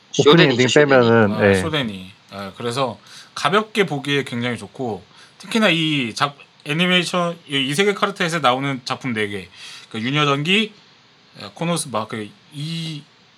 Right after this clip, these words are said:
Speaker 3: 뭐죠? 리제로랑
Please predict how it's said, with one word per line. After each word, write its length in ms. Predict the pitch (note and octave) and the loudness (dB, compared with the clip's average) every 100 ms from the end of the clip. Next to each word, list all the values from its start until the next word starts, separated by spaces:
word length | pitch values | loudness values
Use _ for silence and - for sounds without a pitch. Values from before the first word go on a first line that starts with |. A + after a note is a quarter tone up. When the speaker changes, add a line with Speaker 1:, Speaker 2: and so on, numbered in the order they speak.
| _ - - | _ -20 -12
Speaker 3:
뭐죠? 220 | A2+ F3 F3+ _ _ _ _ _ _ _ _ - - _ _ _ _ B2 | -10 -10 -12 _ _ _ _ _ _ _ _ -20 -20 _ _ _ _ -4
리제로랑 680 | C#3 D#3 D#3+ D#3 F#3 A3 | -2 0 2 4 4 2